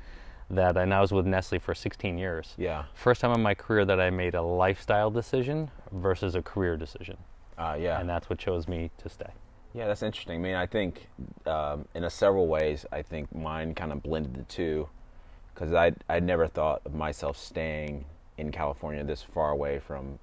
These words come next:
Speaker 2: my family, who's also on the E-, East Coast.
Speaker 1: Yeah.
Speaker 2: Um, and it's, it's, uh, you know, fifty percent of it is a lifestyle decision too, of,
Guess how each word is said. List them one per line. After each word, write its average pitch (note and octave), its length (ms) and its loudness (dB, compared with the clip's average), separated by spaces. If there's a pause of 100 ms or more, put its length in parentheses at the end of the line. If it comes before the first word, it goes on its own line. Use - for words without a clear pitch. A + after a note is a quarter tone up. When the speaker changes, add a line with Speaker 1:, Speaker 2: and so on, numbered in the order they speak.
Speaker 2:
my E2+ 260 0
family, D2 520 -6 (140)
who's D#2 180 -6
also E2 220 -2
on D2+ 80 -6
the C2 140 -10
E-, C2+ 120 -10
East D2+ 220 -10
Coast. C#2+ 400 -8
Speaker 1:
Yeah. G#2+ 100 -12 (840)
Speaker 2:
Um, C#2 200 -8 (840)
and D#2+ 680 0
it's, - 560 -4 (140)
it's, - 400 -6
uh, C#2+ 360 -4 (560)
you G2 140 -2
know, C#2 100 -2 (120)
fifty F2+ 200 2
percent F#2+ 280 -2
of D#2+ 100 0
it C#2 80 -2
is E2 120 0
a D#2 40 -2
lifestyle C#2 460 -4
decision C2 400 -10
too, F2+ 280 0
of, C#2 220 -4